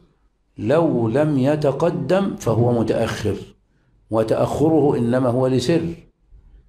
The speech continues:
وهذا السر عند البلاغيين يقال فيه إنه تأخر الفعل ليكون مختصا بالمقدم.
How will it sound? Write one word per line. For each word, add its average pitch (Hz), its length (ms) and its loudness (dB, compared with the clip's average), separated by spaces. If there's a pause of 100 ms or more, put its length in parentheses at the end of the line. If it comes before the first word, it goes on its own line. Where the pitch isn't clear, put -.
(300)
وهذا 110 300 0
السر 139 380 0
عند 131 240 2
البلاغيين 113 920 0 (380)
يقال 113 500 0
فيه 123 460 0
إنه 117 400 -2
تأخر 156 680 -2
الفعل 214 480 -4 (560)
ليكون 113 680 0 (100)
مختصا 110 720 -2
بالمقدم. 95 920 -4